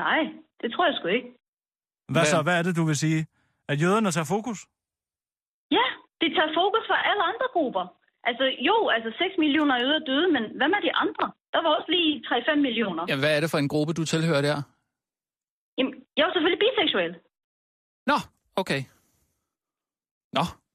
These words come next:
Speaker 1: Vi er forarvet. Altså, hvorfor er det lige, at det kun er jøderne, der bliver husket? Hvad med os andre?
Speaker 3: Du skal, du skal altså lige arbejde med at få udtalt, øh, jøderne. Du, det lyder, som om du siger jyderne. Det forvirrer mig.
Speaker 1: Hvad er forskellen?
Speaker 3: Ja,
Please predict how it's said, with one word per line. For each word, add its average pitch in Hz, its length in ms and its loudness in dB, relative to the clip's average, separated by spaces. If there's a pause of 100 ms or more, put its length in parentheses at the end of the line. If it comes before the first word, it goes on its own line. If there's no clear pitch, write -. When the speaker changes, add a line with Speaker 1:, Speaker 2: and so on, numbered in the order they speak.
(520)
Speaker 1:
Vi 392 60 2 (160)
er 415 60 0 (120)
forarvet. 427 420 0 (1160)
Altså, 269 180 -6
hvorfor 311 200 0 (100)
er 359 120 2
det 466 60 2 (100)
lige, 392 220 0
at 294 100 0
det 285 140 -4
kun 415 160 0
er 392 100 0
jøderne, 440 280 2
der - 100 -2
bliver 262 200 0
husket? 403 320 -2
Hvad 330 140 2
med 339 140 2
os 247 80 -10 (100)
andre? - 420 -4
Speaker 3:
Du 147 40 0
skal, 147 240 -2
du 151 80 0
skal - 160 0
altså 147 200 0
lige 180 200 2
arbejde 170 320 0
med 160 160 0
at 151 40 -6
få - 80 -2
udtalt, 151 600 -2
øh, 123 240 0
jøderne. 151 340 2 (240)
Du, - 40 -2 (120)
det 147 140 2
lyder, 185 120 4
som 175 120 -2
om 151 60 0
du 151 80 -2
siger 151 180 2 (160)
jyderne. 165 380 0 (360)
Det 147 200 0
forvirrer 185 240 -2
mig. 139 220 2 (640)
Speaker 1:
Hvad 254 120 2
er 311 80 -2
forskellen? 262 520 -2 (960)
Speaker 3:
Ja, 123 100 0